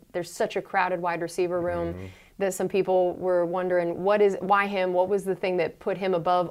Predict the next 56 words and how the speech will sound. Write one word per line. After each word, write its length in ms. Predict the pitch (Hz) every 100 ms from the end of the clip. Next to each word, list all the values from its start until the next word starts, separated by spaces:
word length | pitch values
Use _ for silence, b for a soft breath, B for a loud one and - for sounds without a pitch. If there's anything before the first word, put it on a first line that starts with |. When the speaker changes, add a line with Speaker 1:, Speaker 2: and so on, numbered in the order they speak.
| -
Speaker 1:
all 140 | 190
the 100 | 196
other 160 | 180 175
incredibly 400 | 165 175 170 170
talented 420 | 170 165 165 165
people 260 | 175 170 165
that 120 | 165
were 240 | 165 165 165 B B 180
vying 280 | 175 175
for 120 | 165 175
some 160 | 175
of 60 | 170
those 140 | 165
spots? 320 | - 175 160
So 80 | -
having 300 | 185 202 202
watched 300 | 190 196 190
him 160 | 185 180
so 180 | 185 175
much 220 | 175 175
in 80 | 170
practice 460 | 175 175 180 165
and 80 | 170
now 140 | 170
in 80 | 165
games 240 | 165 165 165
as 160 | 160
well, 340 | 170 170 165 165 B B B -
what 300 | 180 202 240
is 260 | 240 208 - -
the 80 | 196
thing 260 | 196 190
that 160 | 185 -
sets 240 | - 170
him 160 | - 180
apart 480 | 165 180 165 160 -
that 200 | 180 -
made 280 | 180 175 175
him 400 | 180 170 170 170 _ -
force 340 | - 190 175
the 100 | 196
Bucs 240 | 175 160 -
to 80 |
keep 220 | 175 175 170
him 140 | 165
on 100 | 156
that 160 | 151 -
fifty-three? 560 | 151 151 - - - - _ _ - -
Speaker 2:
Um, 540 | 104 113 110 107 107 101 - - - - - -
I 40 | 95
mean, 140 | 98
he 60 | 117
has, 200 | 104 92
uh, 240 | - 85 82
great 220 | 95 92
speed. 640 | - 95 95 98 101 -